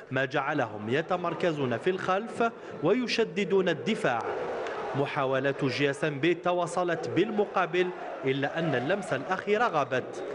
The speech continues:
أخطر فرصة في الشوط الثاني كانت للبارادو وجها لوجه،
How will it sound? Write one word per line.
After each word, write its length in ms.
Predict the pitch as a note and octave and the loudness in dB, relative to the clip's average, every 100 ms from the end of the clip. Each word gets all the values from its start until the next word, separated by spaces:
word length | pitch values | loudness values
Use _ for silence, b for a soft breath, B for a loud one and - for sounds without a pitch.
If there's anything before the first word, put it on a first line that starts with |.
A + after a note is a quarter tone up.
| - - - - - - | -6 -4 -4 -4 -4 -2
أخطر 600 | B3 - C4 A#3 A3+ A3 | -2 0 0 2 4 2
فرصة 360 | - B3+ - F3 | 2 0 0 -2
في 100 | - | -2
الشوط 380 | D3+ F3 E3 | 0 0 0
الثاني 680 | E3+ E3 D#3 C#3+ G3 G3 F3+ | 2 4 2 0 0 2 0
كانت 420 | D3 E3 D#3 D3 | 0 0 0 0
للبارادو 640 | D#3+ D#3 D3+ C#3+ D3 F3 G3 | 0 2 0 2 2 4 2
وجها 380 | D#3+ C#3+ F3 | 0 -2 0
لوجه، 800 | F#3+ F3+ F#3 E3+ D3 C3 A#2 A2+ | -2 0 2 4 2 2 -2 -4